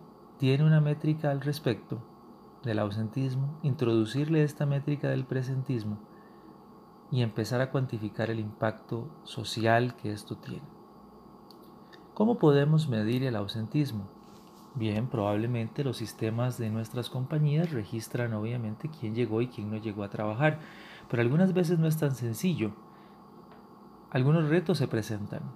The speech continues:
Algunas veces el dato no es preciso, no es exacto,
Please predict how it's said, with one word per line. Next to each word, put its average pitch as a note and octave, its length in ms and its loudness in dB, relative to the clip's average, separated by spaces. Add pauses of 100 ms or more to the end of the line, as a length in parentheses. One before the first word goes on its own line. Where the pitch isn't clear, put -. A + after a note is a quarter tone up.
(320)
Algunas A2+ 320 -2
veces A#2+ 280 -4
el G#2+ 140 -2
dato A2 300 -2
no A2+ 100 -2
es G#2+ 220 -4
preciso, C#3+ 640 -2
no B2 160 0
es G#2+ 160 -6
exacto, C3 640 -4